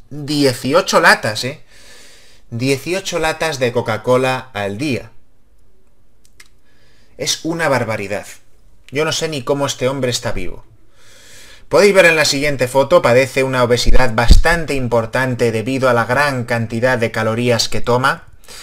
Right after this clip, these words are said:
Se gasta aproximadamente unos cuatro mil setecientos dólares en Coca-Cola al año y bebe unos cuarenta y dos litros a la semana, lo cual es una auténtica barbaridad. Y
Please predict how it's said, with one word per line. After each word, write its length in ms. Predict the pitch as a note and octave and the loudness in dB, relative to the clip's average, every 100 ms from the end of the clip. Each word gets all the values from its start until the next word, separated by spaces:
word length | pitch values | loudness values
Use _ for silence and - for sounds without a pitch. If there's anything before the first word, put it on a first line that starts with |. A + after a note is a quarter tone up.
| - - | -20 -14
Se 200 | - C3 | -4 0
gasta 280 | C3 E3 F3 | 2 2 0
aproximadamente 1120 | C#3 C#3 C3 C#3+ C#3 C3 C#3 C3 C3 B2+ A#2 - - - - - | 0 -2 -2 -2 -2 -2 -6 0 2 2 0 -12 -20 -20 -20 -12
unos 400 | A#2 B2 B2 - | -6 -4 -4 -6
cuatro 400 | - B2+ B2 B2 | -2 -2 0 0
mil 260 | D#3+ E3 C3 | 0 -2 2
setecientos 720 | C#3 B2 A#2 C3+ C3+ B2+ A#2 | 4 4 0 -6 -2 -2 2
dólares 560 | B2+ B2 A#2+ A2+ - - | 2 2 0 0 -4 -4
en 180 | B2 | -6
Coca-Cola 720 | A#2 A2 A#2 B2 C3 B2 A2+ | -4 -4 -2 2 2 2 2
al 80 | G#2+ | 0
año 400 | A#2+ C3 C#3 E3 - - - - - - - - | 0 -2 -6 -8 -14 -20 -20 -20 -20 -20 -20 -12
y 140 | B2 A#2+ | -4 2
bebe 240 | D3+ D3 | 4 2
unos 220 | C#3 C3 | 0 -4
cuarenta 520 | - A#2+ B2 B2 A#2 | 0 2 2 0 0
y 40 | A#2+ | 2
dos 200 | D3+ B2 | 2 2
litros 480 | B2 C3 D3+ D#3+ B2+ | 0 0 0 0 0
a 60 | |
la 100 | G#2+ | 0
semana, 540 | - A#2+ A#2+ B2 D#3 F3 | 0 -2 -2 -2 -6 -8
lo 160 | A2 | -8
cual 220 | - B2 A#2+ | -2 0 0
es 160 | A2+ | -2
una 160 | B2 A#2 | -2 -2
auténtica 600 | A2 G#2+ B2+ A#2+ A#2 A#2 | -2 -6 -6 -2 -2 0
barbaridad. 600 | A2 G#2 G#2 G#2 A#2 D3+ - - - - - - - - - - - - - | -2 -4 -6 0 0 0 -4 -20 -20 -20 -20 -20 -20 -20 -20 -20 -20 -18 -6
Y 480 | C#3+ C#3+ D3 - | 0 0 0 -4